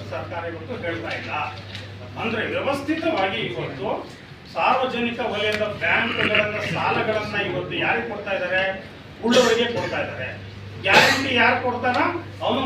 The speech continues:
ಮಾತ್ರ ಸಾಲ. ಅಂದ್ರೆ ಎರಡು ಲಕ್ಷ ರೂಪಾಯಿ ಸಾಲ ಕೊಡ್ತೀನಿ ಅನ್ನೋದಾದ್ರೆ ಬ್ಯಾಂಕ್ನವ್ರು ಏನ್ ಮಾಡ್ತಾ ಇದಾರೆ? ಎರಡು ಲಕ್ಷ ರೂಪಾಯಿ ಅಷ್ಟು ಗ್ಯಾರಂಟಿ ಇರೋರಿಗೆ ಸಾಲ ಕೊಡ್ತಾ ಇದ್ದಾರೆ. ಬರೀ ಕೈಲಿ ಹೋದ್ರಿಗೆ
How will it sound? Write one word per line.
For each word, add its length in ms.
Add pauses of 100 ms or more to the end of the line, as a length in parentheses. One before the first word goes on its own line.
ಮಾತ್ರ 220
ಸಾಲ. 300 (680)
ಅಂದ್ರೆ 280 (520)
ಎರಡು 280
ಲಕ್ಷ 280
ರೂಪಾಯಿ 280
ಸಾಲ 180 (100)
ಕೊಡ್ತೀನಿ 420
ಅನ್ನೋದಾದ್ರೆ 600 (400)
ಬ್ಯಾಂಕ್ನವ್ರು 500
ಏನ್ 140
ಮಾಡ್ತಾ 220
ಇದಾರೆ? 240 (320)
ಎರಡು 260
ಲಕ್ಷ 260
ರೂಪಾಯಿ 340
ಅಷ್ಟು 260
ಗ್ಯಾರಂಟಿ 440
ಇರೋರಿಗೆ 560
ಸಾಲ 160 (120)
ಕೊಡ್ತಾ 260
ಇದ್ದಾರೆ. 260 (540)
ಬರೀ 240
ಕೈಲಿ 340
ಹೋದ್ರಿಗೆ 520